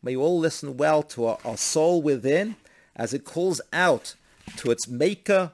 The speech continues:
on Rosh Hashanah. And let us not get lost in the silly cheshbonos, the silly, like, dis-, distractions of life, but to ins-, instead synchronize ourselves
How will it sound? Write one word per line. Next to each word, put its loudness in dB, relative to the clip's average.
on -6
Rosh -4
Hashanah. 2
And -4
let 0
us -2
not 2
get 0
lost -2
in -12
the -6
silly 0
cheshbonos, 0
the -8
silly, -4
like, -4
dis-, -14
distractions -6
of -12
life, -4
but -8
to -8
ins-, -6
instead -2
synchronize -2
ourselves -4